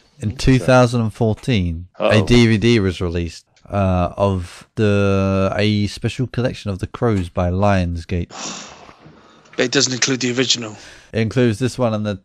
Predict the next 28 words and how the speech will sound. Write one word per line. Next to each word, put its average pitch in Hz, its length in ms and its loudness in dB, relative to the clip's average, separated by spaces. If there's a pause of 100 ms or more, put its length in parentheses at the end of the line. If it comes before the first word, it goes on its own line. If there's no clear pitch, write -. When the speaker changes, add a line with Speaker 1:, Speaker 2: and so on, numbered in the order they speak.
Speaker 1:
other 95 200 -4
two 90 200 -14
sequels. 87 580 -14
Good 113 160 0
old 113 220 6
Speaker 2:
That's 98 80 -2
right. 92 240 2
Speaker 1:
Lionsgate. 87 460 -8 (120)
Speaker 2:
They - 80 -4
don't 147 180 0
miss 113 160 -10
a 101 60 -12
trick, - 260 -8
those 80 300 -10
guys, 98 220 -4
Speaker 1:
Still 123 160 6
Speaker 2:
do 135 80 8
they? 131 60 2
They 107 40 -4
Speaker 1:
going 107 240 -2
Speaker 2:
love 104 140 -6
it. 101 40 -10
Speaker 1:
strong. 90 460 -8
Speaker 2:
Still 127 100 -10
making 123 280 -8
that 104 160 -8
crow 117 360 -6
money. 82 460 -10